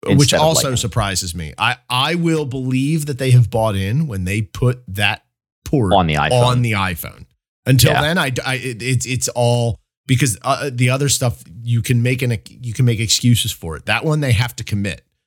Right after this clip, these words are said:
Speaker 1: because there's one port. They have to commit to it. And so
Speaker 2: Yeah.
Speaker 1: I just, I just don't believe it. They're just, you know, they're, they're, they're slow rolling it because they wanna do their own proprietary stuff. And I, and I called out Sony for this stuff too. Like, you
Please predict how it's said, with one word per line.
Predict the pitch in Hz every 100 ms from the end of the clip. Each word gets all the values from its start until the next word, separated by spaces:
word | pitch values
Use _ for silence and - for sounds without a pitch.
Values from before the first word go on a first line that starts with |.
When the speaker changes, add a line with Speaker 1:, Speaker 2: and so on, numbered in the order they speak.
| _
Speaker 1:
because | - 117
there's | 101
one | 95 110 110
port. | 98 110 87
They | - 90
have | 113 104
to | -
commit | - 98 98
to | - 76
it. | - - _ _ _ _
And | 101 101 101
so | 120
Speaker 2:
Yeah. | 113
Speaker 1:
I | 107 117
just, | 117 -
I | 104
just | 101
don't | 92 85
believe | 85 110
it. | 82
They're | - 98
just, | 82 - -
you | 98
know, | 80
they're, | 78 98 82
they're, | - 98 85 -
they're | 92
slow | - 170
rolling | 139 87 82 85
it | 110
because | 113 104
they | 104
wanna | 101 104
do | 101 104
their | 98 92
own | 104 98
proprietary | 87 - 110 90 87 80
stuff. | 82 131 82 - _ _ -
And | 120
I, | 127
and | - 127
I | 131
called | 113 147 151
out | 131 113
Sony | 151 147 131
for | 117
this | 107
stuff | - 107 95
too. | - 113
Like, | 92 85 -
you | 110